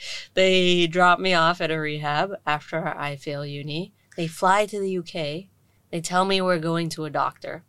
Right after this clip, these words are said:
My sister came into my house the night before and she packed a suitcase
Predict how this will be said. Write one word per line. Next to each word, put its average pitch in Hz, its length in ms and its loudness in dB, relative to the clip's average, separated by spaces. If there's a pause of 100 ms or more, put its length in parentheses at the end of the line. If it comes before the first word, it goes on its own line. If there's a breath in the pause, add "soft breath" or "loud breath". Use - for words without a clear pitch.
(140)
My 180 160 -4
sister 175 420 0
came 165 280 -2
into 160 220 -2
my 156 160 -2
house 147 320 -2
the 151 80 -10
night 143 220 -8
before 170 520 0
and 156 200 -4
she - 120 -6
packed - 360 -6
a 143 60 -10
suitcase 147 720 -8